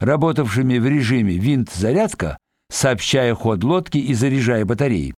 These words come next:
Лунин спустился из лимузина мостика внутрь крейсера. Наверху остались нести вахту офицер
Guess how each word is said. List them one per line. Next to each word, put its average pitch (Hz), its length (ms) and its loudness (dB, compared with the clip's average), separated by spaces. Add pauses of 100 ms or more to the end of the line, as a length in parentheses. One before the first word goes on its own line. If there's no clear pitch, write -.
(440)
Лунин 226 420 2
спустился 180 880 -2
из 139 220 0
лимузина 104 960 0
мостика 101 600 -2
внутрь 113 380 -2
крейсера. - 560 -8 (760)
Наверху 190 400 2
остались 214 580 0
нести 170 320 0
вахту 139 380 0
офицер 131 540 -2